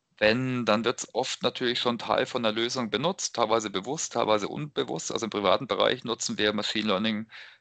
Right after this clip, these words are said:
denk, ich würd mal sagen, zum Großteil auch eher sogar, äh, unbewusst. Jetzt bei so Learning Experience Plattformen, was so ein Trendthema ist,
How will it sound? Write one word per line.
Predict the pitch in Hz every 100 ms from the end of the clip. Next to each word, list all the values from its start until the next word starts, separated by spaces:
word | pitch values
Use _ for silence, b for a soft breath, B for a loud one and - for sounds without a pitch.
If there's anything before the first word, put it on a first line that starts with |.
| _
denk, | - 92 92
ich | - 120 -
würd | 110
mal | - 101
sagen, | 98 95 101 110 104
zum | -
Großteil | - 98 - 117 101 -
auch | 98 95
eher | 107 101
sogar, | 98 95 87
äh, | 87 - 92
unbewusst. | 90 151 143 123 135 - -
Jetzt | - -
bei | 92
so | 98 95
Learning | 95 104 92
Experience | 92 - 131 131 131
Plattformen, | - 113 - - 120 123 120
was | 107 -
so |
ein | 104 110
Trendthema | - 98 117 - 131 117 104
ist, | 76 107 -